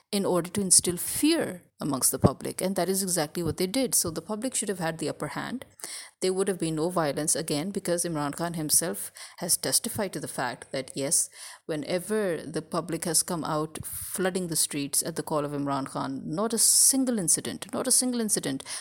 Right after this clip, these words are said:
one or two very, very badly failed attempts by, uh, Maryam Nawaz and her goons and P P P and their goons, uh, but very miserably failed, because as I said that time, even the police refused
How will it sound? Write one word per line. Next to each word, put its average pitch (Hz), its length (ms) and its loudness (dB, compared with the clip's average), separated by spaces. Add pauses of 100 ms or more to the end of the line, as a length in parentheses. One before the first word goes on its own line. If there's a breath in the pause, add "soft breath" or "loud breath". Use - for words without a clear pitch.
(120)
one 214 140 2
or 254 80 4
two 247 160 2
very, 233 240 2
very 247 240 2
badly 165 360 4
failed 156 380 0
attempts 151 500 2 (180)
by, 156 520 0 (500 loud breath)
uh, 147 540 0
Maryam 160 580 0
Nawaz 143 420 0
and 156 240 -2
her 143 380 0 (220)
goons 160 560 2
and 147 340 -2
P 170 140 -2
P 165 120 -4
P 160 200 -2
and 147 120 0
their 156 140 0
goons, 151 500 0 (420 loud breath)
uh, 165 220 2
but 160 220 -2
very 170 480 2
miserably 196 640 4
failed, 127 420 -2
because 165 260 2
as 151 80 -2
I 139 60 0
said 208 260 2
that 160 200 -2
time, 190 180 -4
even 160 220 -4
the 139 80 -6
police 165 420 -2
refused 175 840 -2